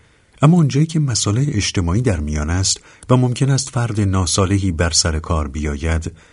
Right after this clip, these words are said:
باید به مردم فهماند که فلان آقا صلاحیت برای این کار ندارد.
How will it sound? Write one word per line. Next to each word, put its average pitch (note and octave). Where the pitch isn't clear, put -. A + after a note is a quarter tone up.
باید B2+
به A2
مردم F2+
فهماند A2+
که C3+
فلان E2
آقا D2+
صلاحیت F2
برای E2
این C#2+
کار G#2
ندارد. D#2